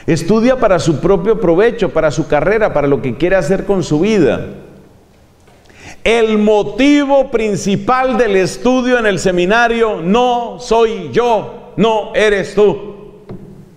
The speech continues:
El motivo principal de la formación en el seminario, del estudio en el seminario, es cómo voy a ser útil.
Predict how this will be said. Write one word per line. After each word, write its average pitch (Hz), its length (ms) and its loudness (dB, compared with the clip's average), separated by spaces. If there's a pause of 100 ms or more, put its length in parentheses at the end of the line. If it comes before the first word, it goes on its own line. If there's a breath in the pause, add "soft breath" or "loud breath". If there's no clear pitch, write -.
(1400 loud breath)
El 214 220 2
motivo 262 640 2
principal 220 760 -2
de 247 100 2
la 202 140 2
formación 196 840 0
en 233 140 -2
el 196 100 0
seminario, 185 600 0
del 170 180 0
estudio 247 500 0
en 226 60 0
el 202 120 0
seminario, 196 800 0 (640 loud breath)
es 262 680 0 (600 loud breath)
cómo 277 480 4
voy 269 240 2
a 247 120 0
ser 226 520 -2
útil. 110 880 0